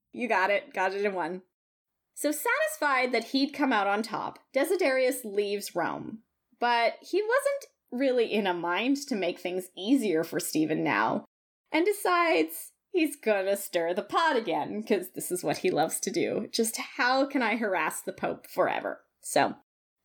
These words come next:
this time, he did it in Istria. Remember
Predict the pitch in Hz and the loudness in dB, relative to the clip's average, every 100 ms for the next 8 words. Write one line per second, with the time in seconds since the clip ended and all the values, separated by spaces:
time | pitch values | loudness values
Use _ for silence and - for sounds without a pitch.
0 | _ 240 320 - - 254 208 190 190 196 | _ 0 0 2 2 4 4 0 -4 -8
1 | - - 254 214 170 160 - - - - | -12 -2 2 4 2 0 -6 -6 -6 2
2 | 277 277 - - - - _ _ _ _ | 0 2 -6 -6 -8 -14 _ _ _ _
3 | _ _ _ 247 392 | _ _ _ 0 2